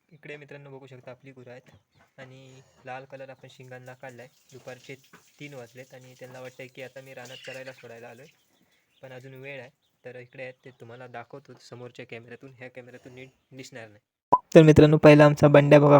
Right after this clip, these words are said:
एकदम कसा कडक दिसतोय आणि पांढरा कलरचा आहे, त्याच्यामुळे लाल कलर एकदम उठाव दिसतोय. आणि हा आमचा लाल्या बघा, मान खाली घालून आहे, त्याला वाटतंय चरायला सोडायला आलोय. इकडे आमची डिमरी बघा, तिला काय अजून शिंग आली नाहीत. आणि हा आमचा पाडा बघा, एकदम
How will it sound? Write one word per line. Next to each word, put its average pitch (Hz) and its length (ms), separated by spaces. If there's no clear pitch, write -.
एकदम 143 320
कसा 139 340
कडक 143 360
दिसतोय 143 380
आणि 139 420
पांढरा 139 360
कलरचा 147 440
आहे, 147 180
त्याच्यामुळे 147 520
लाल 147 180
कलर 151 240
एकदम 147 300
उठाव 147 280
दिसतोय. 139 380
आणि 143 260
हा 139 200
आमचा 139 280
लाल्या 139 300
बघा, 143 240
मान 151 260
खाली 147 240
घालून 147 260
आहे, 147 160
त्याला 143 180
वाटतंय 151 440
चरायला 147 320
सोडायला 143 440
आलोय. 151 220
इकडे 156 240
आमची 156 520
डिमरी 151 340
बघा, 147 200
तिला 147 180
काय 147 120
अजून 147 260
शिंग 147 300
आली 147 240
नाहीत. 147 260
आणि 143 120
हा 143 120
आमचा 139 260
पाडा 135 320
बघा, 139 240
एकदम 139 280